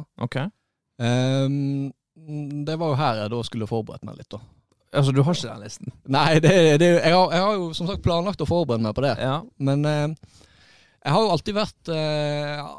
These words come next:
Speaker 2: hatt et ønske om å ha litt mer karakterer i, eh, podcasten.
Speaker 1: Ja.
Speaker 2: Og,
Speaker 1: Det er gøy.
Speaker 2: og, eh, som en av lytterne av deres, eh, forrige, eller første episode i nye podcasten, så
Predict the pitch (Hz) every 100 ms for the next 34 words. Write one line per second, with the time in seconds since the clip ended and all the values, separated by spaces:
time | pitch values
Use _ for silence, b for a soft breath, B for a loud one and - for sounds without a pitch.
0 | - - - 67 - - 160 165 180 160
1 | 156 - 185 151 160 151 - 147 131 117
2 | 113 - 131 135 175 170 120 85 B B
3 | B - - 120 110 107 104 - 117 -
4 | - - 123 - _ 123 139 - _ _
5 | _ _ _ _ 127 147 139 135 123 117
6 | 220 _ - 135 143 143 139 156 160 190
7 | 160 156 135 - 160 143 113 113 127 117
8 | 110 147 - - 107 104 101 107 110 -
9 | 117 143 131 113 - 117 117 110 - -
10 | _ 131 - 151 - 120 127 117 120 113
11 | 113 113 117 - 117 123 135 156 107 -
12 | 104 104